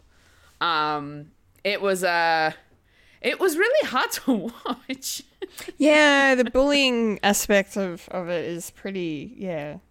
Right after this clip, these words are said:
Speaker 2: It's kinda, it's, well, it's pretty real, I suppose, but
Speaker 1: Mm.
Speaker 2: it's, yeah, it's, it's very, um, tough.
Speaker 1: Yeah, and
Speaker 2: Yeah.
Speaker 1: to personally, growing up, I don't remember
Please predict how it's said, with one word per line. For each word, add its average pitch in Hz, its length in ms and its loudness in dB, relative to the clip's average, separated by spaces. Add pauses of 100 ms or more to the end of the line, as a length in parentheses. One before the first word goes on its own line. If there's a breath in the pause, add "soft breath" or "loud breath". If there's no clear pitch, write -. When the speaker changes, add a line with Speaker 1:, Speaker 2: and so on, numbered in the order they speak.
Speaker 2:
It's - 160 -12
kinda, 269 320 0
it's, - 260 -4
well, 208 140 -6
it's 160 80 -10
pretty 226 220 -4
real, 160 520 -2
I - 80 -6
suppose, 214 460 -4
but 190 140 -4
Speaker 1:
Mm. 147 140 -8
Speaker 2:
it's, - 160 -16
yeah, 170 220 -8
it's, - 220 -14
it's - 100 -20
very, 196 380 -8
um, 147 280 -12
tough. - 440 -12 (520 soft breath)
Speaker 1:
Yeah, 180 600 -2 (100)
and 240 440 0
Speaker 2:
Yeah. 180 80 -10 (800 soft breath)
Speaker 1:
to 269 140 -4
personally, 311 1160 -2
growing 240 460 -2
up, 220 280 0
I 190 120 -2
don't 208 440 -4
remember 190 840 -2